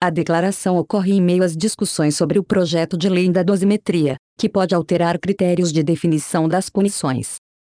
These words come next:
Dino ressaltou que a dosimetria aplicada pelo Supremo segue padrões internacionais e está em conformidade com a tradição jurídica do Brasil.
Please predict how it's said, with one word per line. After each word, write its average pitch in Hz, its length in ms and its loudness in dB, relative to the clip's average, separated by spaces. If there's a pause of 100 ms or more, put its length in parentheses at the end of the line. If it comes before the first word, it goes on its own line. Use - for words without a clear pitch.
Dino 180 240 2
ressaltou 190 560 0
que 208 120 -2
a 196 40 2
dosimetria 190 800 0
aplicada 165 480 0
pelo 170 220 0
Supremo 185 500 0
segue 180 300 -2
padrões 190 500 0
internacionais 175 840 0
e 208 40 2
está 190 320 0
em 196 80 0
conformidade 180 800 0
com 175 180 0
a 165 40 0
tradição 190 540 0
jurídica 175 560 0
do 180 80 0
Brasil. 160 480 0